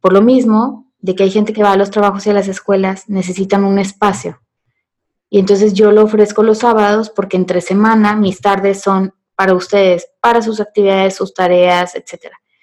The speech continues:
Yo ofrezco este espacio los sábados porque también sé que es en el momento en el que tu papá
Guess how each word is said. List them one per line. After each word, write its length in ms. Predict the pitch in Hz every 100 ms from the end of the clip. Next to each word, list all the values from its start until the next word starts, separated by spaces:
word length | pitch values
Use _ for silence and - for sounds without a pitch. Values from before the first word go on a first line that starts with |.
| _ _ _ _ _ _ _ -
Yo 480 | 214 196 196 - _ -
ofrezco 480 | 196 214 220 214
este 120 | 226 247
espacio 340 | 254 226 233
los 140 | 226
sábados 420 | 220 208 202 202 196
porque 300 | 190 - -
también 360 | 180 190 208
sé 440 | 208 226 233 277 -
que 180 | 196 190
es 120 | 220
en 80 | 220
el 60 |
momento 320 | 208 202 196
en 60 | 202
el 60 | 196
que 100 | 190
tu 200 | 202 -
papá 640 | 180 - 214 415 -